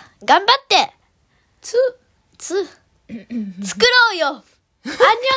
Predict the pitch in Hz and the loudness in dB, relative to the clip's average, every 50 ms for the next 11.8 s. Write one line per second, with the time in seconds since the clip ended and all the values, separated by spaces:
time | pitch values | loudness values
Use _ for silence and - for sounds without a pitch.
0 | 494 494 - 640 622 605 622 622 587 554 587 605 - - 784 762 - 320 294 - | -4 0 2 4 4 6 4 4 4 4 2 2 2 2 0 0 2 0 0 0
1 | 320 320 453 - - 466 453 659 807 855 880 1047 906 906 906 - 440 440 - - | 0 0 0 0 -2 0 4 4 2 4 4 -2 -2 -2 -8 -10 -12 -10 -10 -10
2 | 294 320 339 349 359 370 370 - 359 359 330 277 285 269 226 208 247 285 320 320 | -10 -12 -12 -10 -8 -4 -4 -4 -2 -2 -2 -2 -2 -2 -4 -4 -4 -4 -2 -4
3 | 523 539 - - _ _ - 330 339 392 480 508 508 508 523 571 622 740 762 _ | -4 -4 -8 -10 _ _ -12 -10 -8 -8 -8 -8 -8 -8 -8 -8 -8 -10 -14 _
4 | _ 587 494 _ 359 320 294 247 226 226 349 381 - _ 208 220 233 254 262 240 | _ -20 -20 _ -20 -18 -18 -16 -14 -12 -14 -14 -14 _ -16 -14 -14 -12 -12 -14
5 | 196 190 _ 415 494 - - _ - 339 359 277 285 320 _ 196 190 190 190 226 | -16 -14 _ -16 -16 -16 -20 _ -20 -20 -20 -20 _ _ _ -16 -14 -14 -14 -14
6 | 226 269 277 _ 208 214 254 247 233 240 - - _ 190 220 277 359 _ _ _ | -18 -20 -20 _ -16 -16 -14 -14 -14 -16 -18 -20 _ -14 -14 -14 -14 _ _ _
7 | _ - 294 254 269 262 247 190 185 262 269 277 - 403 403 - - - - - | _ -18 -16 -16 -14 -14 -14 -12 -8 -8 -6 -6 -6 -6 -6 -8 -8 -6 -6 -6
8 | - - 349 320 359 392 349 285 294 277 262 262 254 247 254 233 226 247 349 466 | -4 -4 -6 -4 -4 -4 -4 -4 -8 -8 -8 -10 -14 -14 -16 -18 -18 -16 -14 -14
9 | 539 554 359 - 277 320 302 302 320 415 - - - - - 539 - 480 427 233 | -16 -16 -16 -12 -10 -10 -8 -8 -6 -2 -2 -2 -2 0 -2 0 0 0 0 0
10 | 208 196 359 349 302 320 440 466 - - - - - - 906 740 740 - - - | -2 -4 -4 -4 -4 -4 -4 -8 -10 -18 -18 -12 -10 -10 -8 -8 -10 -10 -8 -8
11 | 233 226 226 247 240 240 - 190 196 233 277 294 254 262 269 285 | -8 -4 -4 -4 -6 -6 -6 -8 -6 -6 0 0 0 2 2 0